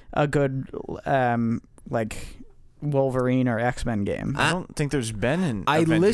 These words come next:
Speaker 3: listened
Speaker 2: game.
Speaker 3: to our bad games we have played, and we talked about movie tie-in games. I can't believe I forgot this one.
Speaker 1: Yeah.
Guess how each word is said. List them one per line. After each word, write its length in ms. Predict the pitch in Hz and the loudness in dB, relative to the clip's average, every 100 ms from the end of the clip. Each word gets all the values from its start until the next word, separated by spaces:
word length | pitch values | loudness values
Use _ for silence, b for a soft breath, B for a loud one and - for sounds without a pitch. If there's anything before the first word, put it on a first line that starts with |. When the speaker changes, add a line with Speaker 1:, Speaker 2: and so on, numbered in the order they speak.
| - | 4
Speaker 3:
listened 120 | 240 202 - | 2 2 2
Speaker 2:
game. 100 | - | 2
Speaker 3:
to 180 | 175 - | 2 2
our 500 | 143 143 131 127 - - - - - - - - - - | 2 2 2 0 -4 -18 -18 -14 -12 -12 -14 -20 -20 -10
bad 580 | 139 131 117 147 156 147 | -2 0 2 2 2 2
games 380 | 131 135 139 131 | 2 2 2 2
we 120 | 123 | 2
have 160 | 107 - | 0 0
played, 360 | - 135 127 | 2 2 2
and 80 | 113 | 0
we 80 | 107 | -2
talked 320 | - 123 120 | -2 -2 -2
about 220 | 123 107 | -2 -2
movie 240 | 95 110 104 | -2 -4 -2
tie-in 340 | - 113 107 | -2 -2 -2
games. 220 | 107 104 | -2 -4
I 40 | 98 | -4
can't 260 | - 120 - | -4 -4 -4
believe 160 | - | -6
I 60 | - | -8
forgot 280 | - - - | -8 -8 -8
this 200 | - - | -8 -8
one. 180 | - 131 - - | -8 -10 -14 -8
Speaker 1:
Yeah. 240 | - 123 | -2 -2